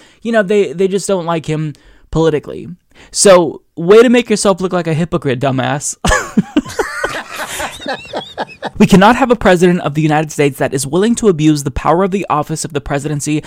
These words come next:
and be easily bought off by foreign governments or Chinese energy companies, Ukrainian energy companies.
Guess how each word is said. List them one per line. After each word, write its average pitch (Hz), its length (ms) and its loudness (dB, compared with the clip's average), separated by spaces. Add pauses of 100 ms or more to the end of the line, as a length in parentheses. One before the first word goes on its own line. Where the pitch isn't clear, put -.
(420)
and 180 180 2
be 180 220 -2
easily 240 280 -2
bought 165 300 0
off 156 260 -2
by 151 140 2
foreign 208 400 -4
governments 180 460 -2
or 156 120 -2
Chinese 175 500 -4
energy 147 360 -6
companies, 139 460 -4
Ukrainian 190 540 -4
energy 147 380 -6
companies. 143 480 -4